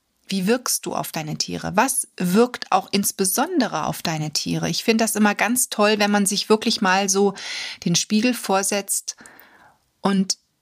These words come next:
das einfach mal genau prüft. Wie läuft es? Und mein Wunsch wäre halt wirklich für dieses Jahr, dass wir Tierhalter auch mal mehr an uns denken.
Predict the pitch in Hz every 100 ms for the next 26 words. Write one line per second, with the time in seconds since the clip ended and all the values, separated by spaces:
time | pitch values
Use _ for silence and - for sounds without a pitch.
0 | _ _ _ - 170 214 - 190 208 220
1 | 214 196 196 190 185 190 190 - 220 175
2 | 156 - - _ _ _ _ _ _ _
3 | _ - 170 202 196 202 208 - - -
4 | - _ _ _ _ _ - - - -
5 | 214 208 - _ _ _ - 196 208 226
6 | 233 226 - 202 202 190 208 208 185 -
7 | 175 190 190 190 - 190 190 90 165 -
8 | _ - 180 - 185 214 262 233 165 -
9 | _ _ _ _ _ - - 214 185 170
10 | 156 156 160 - 156 - - 180 - -
11 | _ - 180 175 180 185 202 214 - 190
12 | 196 202 196 196 - - - - - -